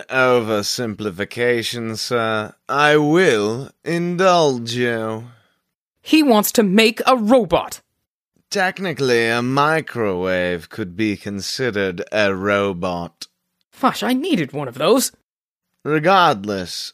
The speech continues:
Speaker 1: I am the peak of I S G technological innovation. No mere robot could accomplish such feats as me.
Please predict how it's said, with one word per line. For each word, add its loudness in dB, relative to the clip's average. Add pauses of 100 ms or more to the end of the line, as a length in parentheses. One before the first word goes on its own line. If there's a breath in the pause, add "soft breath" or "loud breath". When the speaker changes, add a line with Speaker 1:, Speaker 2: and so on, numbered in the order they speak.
(140)
Speaker 1:
I 4
am 0
the 0
peak -8
of -2
I 0
S -2
G -2
technological -2
innovation. -2 (320 soft breath)
No 4
mere 4
robot 0 (160)
could -2
accomplish -4 (120)
such -8
feats -10 (460)
as -2
me. -8